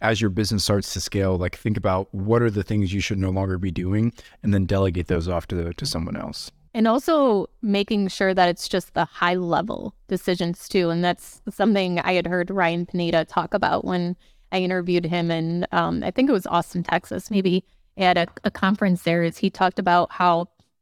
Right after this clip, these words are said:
Speaker 2: don't even ask him the question, like, he's high level decisions only. There's other decision makers in place, and he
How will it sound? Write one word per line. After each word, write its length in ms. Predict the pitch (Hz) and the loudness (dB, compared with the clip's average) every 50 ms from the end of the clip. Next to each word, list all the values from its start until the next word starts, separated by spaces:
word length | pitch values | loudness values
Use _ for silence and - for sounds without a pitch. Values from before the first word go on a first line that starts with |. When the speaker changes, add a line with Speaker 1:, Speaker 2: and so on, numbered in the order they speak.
| _ _ | _ _
Speaker 2:
don't 380 | - 196 190 196 190 190 190 - - _ _ _ _ _ _ | -2 0 0 0 0 -2 -4 -6 -10 _ _ _ _ _ _
even 220 | 208 202 190 185 | -4 -2 0 2
ask 320 | 175 170 175 190 - - - | 2 2 2 0 -2 -4 -4
him 100 | 190 180 | -2 -2
the 80 | 180 | -2
question, 760 | - - - 190 185 185 - - - 175 165 165 165 170 170 | -4 0 2 2 2 2 0 -4 -4 -2 -2 0 -2 -2 -2
like, 300 | 175 175 165 180 - - - - _ _ _ | -2 -2 -2 -2 -4 -8 -16 -20 _ _ _
he's 280 | _ - 208 196 180 - | _ -4 -4 -4 -4 -6
high 440 | - - - 180 185 180 180 185 190 - | -4 -2 0 2 2 2 2 0 -2 -2
level 320 | 196 190 175 165 170 170 | 0 2 2 2 2 0
decisions 640 | 175 175 170 - - 180 175 - 185 175 170 170 - | 0 -2 -6 -4 -2 -2 -2 0 -2 -2 -2 -2 -2
only. 340 | - 185 175 170 170 160 | 0 0 0 0 0 0
There's 240 | 165 196 190 185 - - | 0 0 -2 -2 -2 -2
other 280 | - 185 185 185 185 185 | 0 0 2 2 2 2
decision 560 | 185 - 180 - - - 190 185 190 185 180 | 2 0 -2 -2 0 0 0 2 2 2 4
makers 460 | 175 165 160 - - 185 180 175 175 | 2 2 0 0 0 0 0 0 -2
in 240 | - 202 190 185 180 | -2 -2 -2 -2 -4
place, 640 | - - - - 247 262 233 190 165 175 175 - - - _ - - | -6 -8 -4 0 2 4 4 4 2 0 -2 -6 -12 -20 _ -8 -2
and 160 | 202 214 226 | 0 0 2
he 200 | - 196 202 | 2 2 0